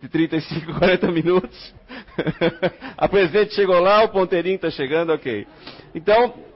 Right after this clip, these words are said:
o vídeo fica pra outro dia, tinha dois vídeos aqui, que seria pra fechar.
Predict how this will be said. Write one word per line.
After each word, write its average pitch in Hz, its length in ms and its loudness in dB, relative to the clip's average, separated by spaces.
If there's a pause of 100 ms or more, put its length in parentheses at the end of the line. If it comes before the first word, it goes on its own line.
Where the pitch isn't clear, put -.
(440)
o 190 220 -2
vídeo 233 300 -2
fica 226 280 0
pra 196 600 4
outro 202 220 2
dia, 208 240 0
tinha 180 200 -2
dois 170 220 -2
vídeos 156 240 -4
aqui, 170 400 -4 (460)
que - 80 -20
seria 143 280 0
pra 139 140 -2
fechar. 151 580 -2